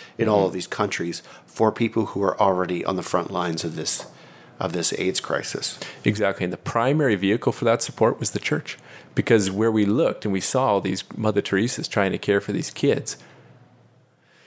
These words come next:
Speaker 2: needing support. The, the gift of Africa, in a sense, is that it's clear nobody else is coming to support. So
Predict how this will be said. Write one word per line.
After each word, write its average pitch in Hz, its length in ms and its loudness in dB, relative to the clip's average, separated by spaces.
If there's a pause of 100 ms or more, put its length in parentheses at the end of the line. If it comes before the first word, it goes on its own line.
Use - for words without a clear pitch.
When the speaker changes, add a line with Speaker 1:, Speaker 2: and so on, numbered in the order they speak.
(320)
Speaker 2:
needing 120 320 4
support. - 500 2 (440)
The, 143 240 0
the 127 200 2
gift 185 340 -2
of 117 120 4
Africa, 101 440 2
in 95 80 0
a 90 60 0
sense, - 540 -2 (240)
is 107 180 2
that 98 160 4
it's - 160 -2
clear 104 640 2
nobody 104 460 4
else - 180 2
is - 120 -6
coming 113 400 -4 (140)
to - 100 -4
support. - 460 -2
So 117 200 2